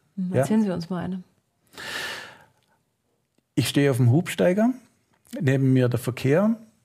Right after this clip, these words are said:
Speaker 2: ähm, es ist Nacht und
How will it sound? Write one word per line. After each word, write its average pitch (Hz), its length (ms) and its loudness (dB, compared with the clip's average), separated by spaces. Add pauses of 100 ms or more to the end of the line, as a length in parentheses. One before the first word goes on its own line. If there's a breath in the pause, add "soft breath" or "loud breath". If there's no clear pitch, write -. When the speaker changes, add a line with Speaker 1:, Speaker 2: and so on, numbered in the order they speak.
(440)
Speaker 2:
ähm, 123 380 2
es - 160 -4
ist - 220 -6
Nacht - 480 0 (840 soft breath)
und 151 480 0